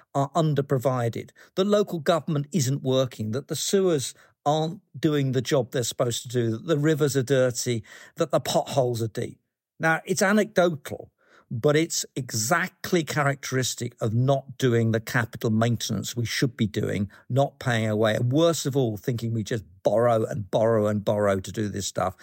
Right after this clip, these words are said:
and hope to God the next generation will pay. So that's the first thing. The second thing is the inequality.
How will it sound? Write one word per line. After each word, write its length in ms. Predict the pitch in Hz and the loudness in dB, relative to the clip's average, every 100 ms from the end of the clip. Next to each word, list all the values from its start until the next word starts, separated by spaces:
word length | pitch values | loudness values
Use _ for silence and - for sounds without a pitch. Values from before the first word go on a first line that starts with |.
| - - | -20 -6
and 100 | 110 | 0
hope 180 | 123 120 | 2 0
to 80 | 113 | -2
God 240 | 123 107 | 0 0
the 100 | 117 | 0
next 260 | 110 - - | 0 -2 -2
generation 440 | 113 104 98 113 | -2 0 -2 -4
will 180 | 101 117 | -4 -4
pay. 60 | 95 | 0
So 100 | 151 | 0
that's 140 | 180 | 0
the 80 | 160 | 0
first 240 | 196 - | 0 2
thing. 100 | 127 - - - | -2 -6 -14 -4
The 80 | |
second 560 | 123 - 240 233 226 151 | 0 2 2 2 0 0
thing 300 | 127 113 117 - - _ - | -2 -4 -4 -12 -20 _ -2
is 300 | 156 147 - - | 0 -2 -6 -4
the 160 | 247 254 | 0 2
inequality. 800 | 247 - 339 320 214 - - | 2 0 0 2 0 -2 -8